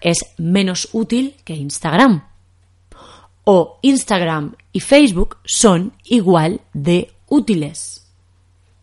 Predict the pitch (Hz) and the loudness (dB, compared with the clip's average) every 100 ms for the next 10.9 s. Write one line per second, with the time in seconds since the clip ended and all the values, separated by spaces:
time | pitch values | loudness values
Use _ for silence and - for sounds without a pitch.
0 | _ _ _ _ _ _ _ _ _ _ | _ _ _ _ _ _ _ _ _ _
1 | _ _ _ _ _ _ _ _ _ _ | _ _ _ _ _ _ _ _ _ _
2 | _ _ _ _ _ _ _ - 175 160 | _ _ _ _ _ _ _ -2 2 2
3 | 147 160 - 214 277 320 - 233 220 240 | 2 -2 0 2 2 2 0 2 4 4
4 | 311 - 220 214 190 170 226 285 294 - | 2 2 2 4 4 4 4 2 -2 -4
5 | 214 - 160 151 - _ _ _ - - | -2 0 -2 -2 -18 _ _ _ -20 -20
6 | - - _ _ - 208 202 269 311 - | -20 -20 _ _ 0 4 6 6 4 2
7 | 214 196 233 214 247 175 170 165 160 - | 2 6 4 4 0 -2 -2 -2 -2 -2
8 | 226 214 208 202 185 160 - 208 214 - | -2 0 -2 -2 -2 -4 -8 -4 -4 -4
9 | 185 180 170 190 - 185 220 - - 190 | -2 0 0 -2 -4 -4 -4 -8 -2 -2
10 | 190 214 165 156 - - 151 139 143 | 0 -2 -2 -2 -2 -2 -2 -2 -4